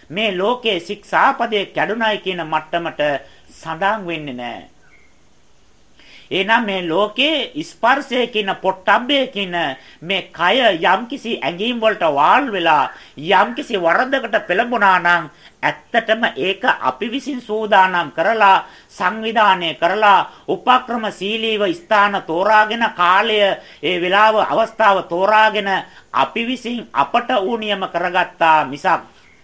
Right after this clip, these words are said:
මේ ලෝකයේ කවුරුත් අපට එහෙම කර, එකක් කරලා නැහැ. එහෙනම් මේ පොට්ටබ්බය කියන ස්පර්ශය තුළින් ඇතිවෙනා වූ කාමයේ පිළිබඳව අපි බ්‍රහ්මචර්යා රකින්න ඕනේ නම් සමමත සිත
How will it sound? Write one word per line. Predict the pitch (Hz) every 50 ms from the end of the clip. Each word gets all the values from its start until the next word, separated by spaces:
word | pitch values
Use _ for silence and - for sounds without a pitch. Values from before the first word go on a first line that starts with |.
| _ _ _
මේ | 127 160 190 196
ලෝකයේ | 185 190 185 180 170 175 165 -
කවුරුත් | - 139 156 160 185 190 196 185 - -
අපට | _ - - - 202 202 214
එහෙම | 196 160 - 185 175
කර, | - 165 156 156 139
එකක් | 147 - - 165 151
කරලා | - - 143 131 131 131 127
නැහැ. | 123 131 143 160 165 151 131 - _ _ _ _ _ _ _ _ _ _ _ _ _ _ _ _ _ _ _ _ _ _ - - - -
එහෙනම් | - 127 180 208 220 247 240 233 262 294 320 294 254 - - -
මේ | _ 175 214 233
පොට්ටබ්බය | 226 - 170 180 180 - - - 220 233 240 262 302 285 277 269 277
කියන | 202 240 254 220 220 214 175 151 147
ස්පර්ශය | 156 - - - _ 180 185 202 254 269 - - 220 208
තුළින් | 208 202 208 202 -
ඇතිවෙනා | - 135 214 - 208 233 220 220 202 190 190 190 190 185
වූ | 175 165
කාමයේ | - - 147 165 165 185 202 233 233 233 226 214
පිළිබඳව | 214 - 190 185 175 165 175 170 160 160 160 160 156 156 147 139 - - - - -
අපි | - 151 - 185 180
බ්‍රහ්මචර්යා | 151 131 160 160 165 180 208 247 247 - 214 196 185 190 185 170 165 156
රකින්න | 147 147 143 - 196 180 165 143
ඕනේ | 160 156 160 165 160 156
නම් | 156 151 151 151 151 147 139 - - - - - -
සමමත | - - - - 190 165 180 202 226 220 202 180 175 170 - - 170 165
සිත | 151 - - 170 170 -